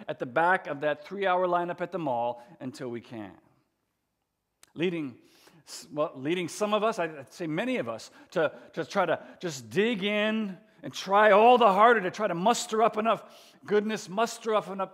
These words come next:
enough purity so that we'll be able to finally enjoy this blessed reward and be able to see God ourselves. But leading others to begin to wonder if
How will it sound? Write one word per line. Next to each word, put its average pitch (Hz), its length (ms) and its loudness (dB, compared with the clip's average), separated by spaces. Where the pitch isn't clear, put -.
enough 202 220 -6
purity 214 520 2
so 214 220 2
that 196 180 6
we'll 233 160 6
be 277 140 4
able 175 180 4
to 180 100 -4
finally 175 360 0
enjoy 160 360 -2
this 151 280 -8
blessed 165 380 -2
reward 151 420 -2
and 175 100 -8
be 165 60 -6
able 156 160 -6
to 147 80 -8
see 180 240 -14
God 151 260 -4
ourselves. 165 920 -8
But 165 240 -8
leading 151 400 -2
others 151 500 -6
to 147 80 -16
begin 151 300 -8
to 190 100 -10
wonder 143 300 -4
if 135 280 -10